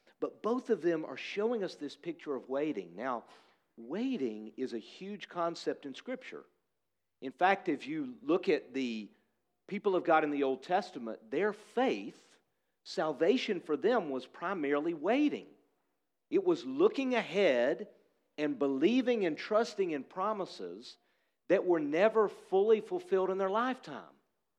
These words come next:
That's what saving faith looked like for Old Testament people. It was looking ahead and living your life that God one day is gonna come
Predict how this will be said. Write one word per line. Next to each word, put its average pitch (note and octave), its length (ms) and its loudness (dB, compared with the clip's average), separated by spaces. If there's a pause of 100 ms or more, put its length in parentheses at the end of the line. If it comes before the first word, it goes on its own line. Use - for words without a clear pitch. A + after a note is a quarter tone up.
(220)
That's - 220 -2
what C4+ 160 2
saving A3+ 420 0
faith A3+ 360 2
looked G#3 280 2
like D#3+ 280 0
for - 140 -4
Old G#3 280 0
Testament F3+ 560 -6 (100)
people. - 480 -14 (760)
It F#3 180 6
was D#3+ 260 0 (100)
looking A#3+ 400 0
ahead D#3 720 0
and C3 320 -2
living G#3+ 320 4
your G3 180 2
life D#3+ 480 0
that C3 220 -2
God D#3 400 2
one F3 240 -4
day D#3 260 0
is C3+ 140 -6
gonna C3+ 160 -6
come A#2+ 500 -6